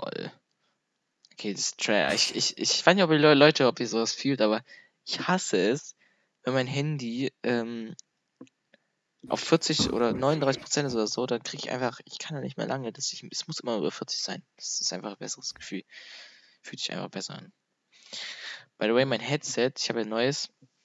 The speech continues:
weshalb der Sound grad so geil ist. Ich, aber er klingt aber nicht so geil, ich weiß es nicht. Vielleicht kann ich wieder mein altes nehmen, Leute, sagt mal, ob ihr, ich hatte in der ersten Folge noch mein altes Headset, sagt mal, ob ihr das, ob das besser ist als das jetzige.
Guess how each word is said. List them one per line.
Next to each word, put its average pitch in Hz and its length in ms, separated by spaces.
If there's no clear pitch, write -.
weshalb 147 240
der 110 100
Sound 135 340
grad 101 200
so - 140
geil 107 260
ist. 101 340
Ich, - 100
aber 92 100
er 90 60
klingt 110 240
aber 95 100
nicht 95 180
so 110 280
geil, 98 240
ich - 220
weiß 95 160
es 92 120
nicht. 95 360
Vielleicht 190 180
kann 208 100
ich 196 60
wieder 185 120
mein 175 120
altes 185 320
nehmen, 180 220
Leute, 92 240
sagt 92 180
mal, 95 80
ob - 120
ihr, 90 160
ich - 100
hatte 95 140
in 98 60
der 87 100
ersten 110 240
Folge 101 200
noch 101 80
mein 95 120
altes 85 260
Headset, 90 220
sagt 95 180
mal, 90 80
ob - 120
ihr - 40
das, 82 140
ob - 120
das - 200
besser 90 340
ist - 260
als - 100
das - 160
jetzige. 90 480